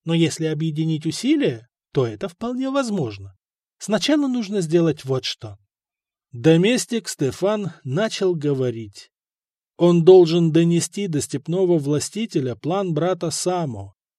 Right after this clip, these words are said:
а он совсем немного, всего в нескольких деталях, отличался от того, что было озвучено императору Ираклию и Патрикию Александру. Им незачем знать эти несущественные подробности.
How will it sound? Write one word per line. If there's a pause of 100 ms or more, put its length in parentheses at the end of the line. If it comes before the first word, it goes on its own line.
(180)
а
он
совсем
немного,
всего
в
нескольких
деталях, (300)
отличался
от
того,
что
было
озвучено
императору
Ираклию (200)
и
Патрикию
Александру. (400)
Им
незачем
знать
эти
несущественные
подробности.